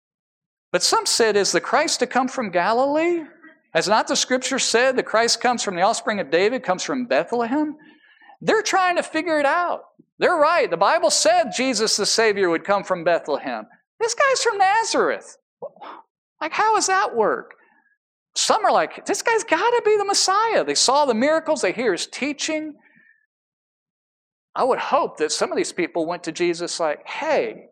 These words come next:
if you're the Christ, like, you're from Nazareth." I,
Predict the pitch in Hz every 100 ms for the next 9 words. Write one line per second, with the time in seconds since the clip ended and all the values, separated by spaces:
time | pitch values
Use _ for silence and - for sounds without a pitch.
0 | - - 285 370 269 - 302 262 - -
1 | 185 185 269 - 208 190 226 320 - 123
2 | - - _ _ _ _ _ _ _ _
3 | _ _ _ _ _ _ _ _ -